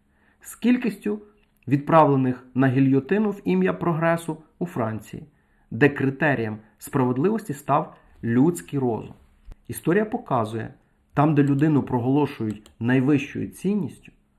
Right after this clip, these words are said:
жити стає небезпечно. Слідом за відкиненням біблійної основи суспільного ладу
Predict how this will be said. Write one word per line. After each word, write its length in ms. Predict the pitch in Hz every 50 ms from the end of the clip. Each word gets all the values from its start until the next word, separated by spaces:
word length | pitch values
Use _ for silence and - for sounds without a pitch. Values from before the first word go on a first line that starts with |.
| _ _ _ _ _ _ -
жити 360 | - 104 117 139 143 143 123
стає 480 | - - - 110 110 117 120 123 123 - -
небезпечно. 800 | 101 107 110 110 110 - - - - - - - - - - - _ _ _ _ _ _ _ _ _ _ _ _ _ _
Слідом 420 | - - - 202 247 226 214 180 135
за 140 | 113 123 120
відкиненням 580 | 123 123 - - 151 139 135 123 120 117 113
біблійної 640 | 107 110 127 131 123 135 135 131 123 107 104 101 98 - -
основи 500 | 113 110 - - 127 131 123 107 101 98
суспільного 640 | - 101 101 - - - 123 117 113 110 113 117
ладу 360 | 127 147 170 185 175 180 -